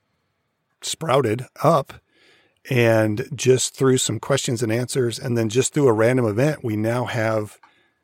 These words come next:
a fairly important scene coming up that,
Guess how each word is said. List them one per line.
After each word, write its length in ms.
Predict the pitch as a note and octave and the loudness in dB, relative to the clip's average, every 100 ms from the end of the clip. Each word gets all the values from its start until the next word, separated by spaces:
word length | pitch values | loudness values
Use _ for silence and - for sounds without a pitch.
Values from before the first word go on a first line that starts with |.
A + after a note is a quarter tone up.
| _ - - | _ -10 -8
a 80 | |
fairly 540 | A2+ - B2 D#3 G#3 D3+ | -8 -4 -2 0 2 2
important 480 | A#2+ C#3+ E3 B2+ A2+ | 2 0 -2 -2 -4
scene 300 | - B3+ A3+ | 0 0 2
coming 340 | B2 G#2 G2+ | 0 0 0
up 200 | G2+ G2+ _ _ _ _ | -2 -4 _ _ _ _
that, 280 | B2 A2+ A#2 | -2 0 0